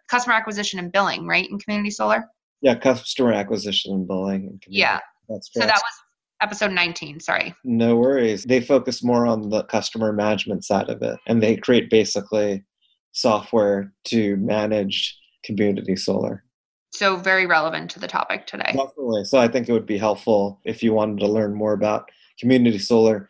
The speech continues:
Speaker 2: to listen to those three previous podcasts that are community solar related. Also, recently I spoke actually at two events about community solar.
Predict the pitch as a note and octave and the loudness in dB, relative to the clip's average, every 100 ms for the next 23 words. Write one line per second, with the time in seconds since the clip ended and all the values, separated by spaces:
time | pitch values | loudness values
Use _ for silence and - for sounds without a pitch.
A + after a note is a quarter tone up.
0 | _ - A#2 G#2+ G2 A2 - G#2+ G2 A#2 | _ 2 4 4 2 0 0 -2 2 2
1 | G#2+ G#2 G2+ G2+ - - - - - A#2 | 4 2 2 0 -4 -12 -16 -20 -4 2
2 | A2+ G2+ - A2+ G2+ G#2 - G2+ G2 G2 | 4 2 2 2 4 2 2 0 0 2
3 | G2+ F#2+ - - _ _ _ _ _ A2+ | 0 0 -4 -14 _ _ _ _ _ 2
4 | A2 G2+ G2+ G#2+ G#2+ G2+ G2 G2 G#2 G#2 | 2 0 -2 -4 -2 -2 -2 -4 -2 0
5 | G2+ G2+ A2+ A#2 A#2 - - C3+ B2+ C#3 | 0 2 4 6 4 0 2 2 4 4
6 | B2 A2+ A#2+ C#3 B2 A#2+ F#2+ G#2+ - B2 | 6 4 4 2 0 0 2 0 2 2
7 | G2+ G#2 G2 - A2+ G#2 A2+ A#2+ - _ | 4 2 0 0 2 2 2 0 -6 _
8 | _ _ - D#3 B2+ A2 B2+ A#2 G#2 A2 | _ _ 0 6 6 6 4 2 0 -2
9 | A2+ B2 A2+ A2 A#2 A2+ A2+ G#2 - A#2 | 2 2 2 0 2 2 2 0 2 4
10 | A2+ A2+ | 4 0